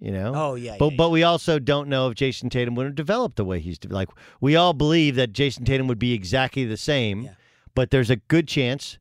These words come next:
Speaker 1: that he wouldn't have
Speaker 2: Oh, by
Speaker 1: developed.
Speaker 2: the way.
Speaker 1: And one of the things that helped Jason Tatum was,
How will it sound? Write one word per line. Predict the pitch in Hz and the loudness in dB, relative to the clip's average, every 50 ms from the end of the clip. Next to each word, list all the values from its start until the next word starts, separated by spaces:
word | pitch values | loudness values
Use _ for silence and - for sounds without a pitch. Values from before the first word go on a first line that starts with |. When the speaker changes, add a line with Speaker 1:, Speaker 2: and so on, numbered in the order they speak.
| _ - | _ -4
Speaker 1:
that | - 135 123 | -2 -2 0
he | 120 131 | 0 -2
wouldn't | 120 123 127 123 104 | 0 -2 -2 -2 -2
have | 123 107 | -4 -4
Speaker 2:
Oh, | |
by | 101 | -6
Speaker 1:
developed. | 110 107 - 202 208 175 160 131 123 | -4 0 0 2 2 2 0 -2 -4
Speaker 2:
the | 123 | -8
way. | 120 117 107 - _ _ - | -12 -12 -14 -16 _ _ -2
Speaker 1:
And | 139 139 139 | 0 2 4
one | 151 160 170 | 4 4 2
of | 151 | 2
the | 120 | 2
things | 170 165 151 | 0 2 2
that | 156 151 | 2 2
helped | 156 165 143 | 2 0 0
Jason | 156 170 151 - 160 135 | 0 -2 -2 -2 -2 -2
Tatum | 190 208 214 185 | 0 0 0 0
was, | 147 135 135 151 165 - - | 2 2 2 0 -2 -6 -12